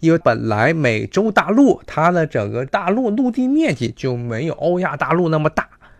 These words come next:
它虽然加拿大那个地区呢，也是每年冬天的时候，呜噜呜噜把各种各样的这个大雪呀，各种各样让人恼怒的这些冷空气啊，吹到美国。它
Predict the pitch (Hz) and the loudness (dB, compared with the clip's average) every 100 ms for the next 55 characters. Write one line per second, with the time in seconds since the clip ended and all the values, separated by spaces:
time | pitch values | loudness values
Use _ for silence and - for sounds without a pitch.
0 | _ _ _ - - - 254 202 160 214 | _ _ _ 2 4 4 4 6 4 2
1 | 214 226 196 170 156 151 214 147 - 226 | 2 2 0 -2 -2 0 0 0 2 2
2 | 170 - - 143 107 220 196 127 110 185 | 2 -4 -2 0 0 0 0 0 0 2
3 | 185 139 151 131 113 110 110 220 233 214 | 2 2 -2 -2 -2 -2 0 2 0 0
4 | 196 151 160 151 131 113 - 117 - 185 | 0 4 6 8 6 2 -4 -6 -2 0
5 | 120 107 104 180 131 135 120 104 110 107 | 0 -4 -2 0 2 2 2 0 0 0
6 | - - 110 - 113 101 101 110 117 107 | -4 -4 -10 -10 -12 -12 -8 -4 -2 -4
7 | - - - 131 117 143 135 127 120 120 | -8 -4 0 0 0 -2 2 2 4 4
8 | 120 135 127 - - 151 104 117 214 175 | 4 0 -4 -12 -6 -4 -2 0 4 4
9 | 117 123 160 147 107 - 160 165 185 127 | 2 2 4 4 2 0 -4 -2 0 0
10 | - - 143 131 120 110 110 120 107 - | -2 -6 -4 -4 -6 -8 -10 -8 -6 -4